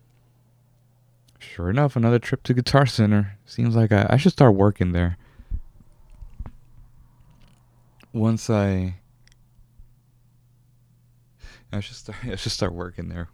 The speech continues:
once I retire from my actual job. Get a job doing as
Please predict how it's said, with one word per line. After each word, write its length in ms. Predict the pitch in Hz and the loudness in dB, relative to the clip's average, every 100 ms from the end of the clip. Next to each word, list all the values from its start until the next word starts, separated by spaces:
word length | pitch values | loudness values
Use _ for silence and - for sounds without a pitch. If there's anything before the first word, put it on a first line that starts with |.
| - | -14
once 200 | 95 92 | -12 -6
I 40 | 95 | -4
retire 500 | 85 - 87 92 87 | -6 -6 -6 -4 -6
from 180 | 90 | -8
my 120 | 85 87 | -10 -10
actual 280 | - 92 - | -8 -12 -8
job. 440 | 85 85 85 85 - _ - _ _ _ _ _ _ _ | -4 -2 -2 -6 -14 _ -20 _ _ _ _ _ _ _
Get 140 | 101 92 | -6 0
a 40 | |
job 260 | 95 92 90 | 2 2 2
doing 200 | 92 92 | -2 0
as 260 | 95 - | -2 -4